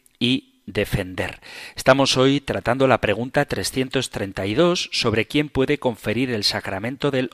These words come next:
orden y lo que he hecho ha sido recuperar muy por encima, muy rápidamente, la idea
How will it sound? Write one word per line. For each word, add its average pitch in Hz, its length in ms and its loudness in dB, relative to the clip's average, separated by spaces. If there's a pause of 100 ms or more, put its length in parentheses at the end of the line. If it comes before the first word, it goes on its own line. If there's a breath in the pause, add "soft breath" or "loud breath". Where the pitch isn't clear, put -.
orden 139 500 4 (340 loud breath)
y 156 220 -2
lo 151 180 4
que 107 300 0
he 131 160 2
hecho 127 400 -2
ha - 80 -10
sido 113 760 -2
recuperar 131 920 2 (480 loud breath)
muy 113 300 -2
por 107 240 -2
encima, 107 480 -2
muy 98 340 -12
rápidamente, 104 680 -2 (340)
la 101 160 0
idea 110 440 2